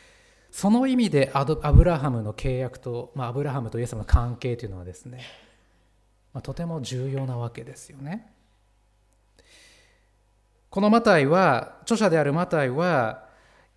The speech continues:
ここにイエス様がアブラハムのまさに子孫であると示すことによって、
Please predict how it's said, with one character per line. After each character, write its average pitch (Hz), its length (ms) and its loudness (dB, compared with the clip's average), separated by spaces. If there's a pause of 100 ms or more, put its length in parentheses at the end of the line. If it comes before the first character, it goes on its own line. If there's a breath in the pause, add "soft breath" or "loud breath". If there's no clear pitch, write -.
(180)
こ 196 140 0
こ 202 160 2
に 202 140 2
イ 220 80 2
エ 262 60 4
ス 254 140 -6
様 175 320 4
が 180 540 0 (120)
ア 196 200 -2
ブ 233 100 2
ラ 254 160 2
ハ 220 140 2
ム 208 120 2
の 185 120 2
ま 240 120 4
さ 262 160 2
に 202 140 4
子 262 300 0
孫 214 220 6
で 180 100 0
あ 190 100 2
る 185 80 -4
と 147 120 -6
示 254 440 -2
す - 80 -16
こ 170 140 -4
と 156 160 -2
に 135 100 0
よ 113 120 -4
っ 120 40 -12
て、 135 580 -8